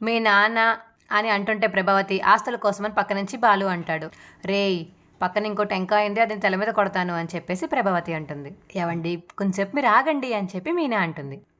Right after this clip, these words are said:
"దేవుడి గుళ్ళో ఏం చేసినా నిష్టగా చేయాలి, అప్పుడే ఫలిస్తుంది. నీకు పార్లమ్మ మీద పాత కోపాలు ఏమన్నా ఉన్నాయా?" "అబ్బా, సరే, సరే, సరే, సరే, సారీ, సైలెంట్గా ఉంటాను" అని చెప్పేసి అయితే బాలు అంటాడు.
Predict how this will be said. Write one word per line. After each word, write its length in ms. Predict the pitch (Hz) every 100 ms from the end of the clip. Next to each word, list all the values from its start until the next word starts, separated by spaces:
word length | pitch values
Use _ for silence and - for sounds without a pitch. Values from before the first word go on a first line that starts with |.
| -
"దేవుడి 360 | 190 196 220 240
గుళ్ళో 280 | 220 202 208
ఏం 200 | 180 202
చేసినా 340 | 202 185 185 214
నిష్టగా 360 | 208 - 196
చేయాలి, 380 | 233 170 151 147
అప్పుడే 300 | 160 160 247
ఫలిస్తుంది. 600 | 277 208 202 - 160 143 - _ _
నీకు 280 | 180 185 185
పార్లమ్మ 540 | 185 185 175 175 180 180
మీద 240 | 185 185 185
పాత 220 | 160 175
కోపాలు 380 | - 185 185 185
ఏమన్నా 320 | 165 165 180
ఉన్నాయా?" 420 | 180 175 180 170 180 202 - - _ _ 190
"అబ్బా, 440 | 160 135 180 185 208 233 143 - -
సరే, 220 | - 175
సరే, 220 | - 160
సరే, 200 | 156 156
సరే, 200 | 151 151 - -
సారీ, 280 | - 170 165 -
సైలెంట్గా 400 | - 185 185 180
ఉంటాను" 360 | 180 180 175 170
అని 160 | 170 170
చెప్పేసి 360 | 165 165 165
అయితే 220 | 151 147 240
బాలు 260 | 247 190 160
అంటాడు. 360 | 151 151 143